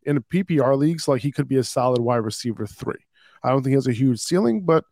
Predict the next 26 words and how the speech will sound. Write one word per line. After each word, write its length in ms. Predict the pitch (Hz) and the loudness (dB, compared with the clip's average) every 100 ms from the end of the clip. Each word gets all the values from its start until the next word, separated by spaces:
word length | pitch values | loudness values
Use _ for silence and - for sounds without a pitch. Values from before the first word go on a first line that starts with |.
| _ _ _ | _ _ _
he 140 | - 185 | -2 2
could 160 | 196 | 2
have 220 | 170 175 | 4 2
a 80 | 151 | 0
floor 500 | - 156 147 139 135 | -2 0 4 4 4
of, 200 | 135 127 | 2 0
like, 260 | 127 120 120 | 0 0 -2
you 100 | 156 | 0
know, 200 | 131 117 - | 0 0 -6
twelve 420 | - 131 123 113 | -2 2 2 -2
to 220 | - 117 - - | -6 -6 -4 0
thirteen 400 | 123 110 131 117 | 0 0 -6 -4
points 340 | 123 120 110 | -4 -4 -4
in 100 | 113 | -10
P 140 | 107 107 | -10 -6
P 160 | 120 | -2
R, 280 | 110 104 107 | 0 0 0
and 140 | 110 107 | -2 -6
then 200 | 101 104 _ _ 147 | -10 -14 _ _ -2
anything 340 | 151 131 147 | -2 0 -2
more 240 | 131 135 | 2 2
than 140 | 117 127 | 0 -2
that, 240 | 117 107 _ | -2 -4 _
you 80 | 131 | -8
know, 140 | 98 | -8
great. 380 | 98 - 98 78 | -8 -10 -8 -10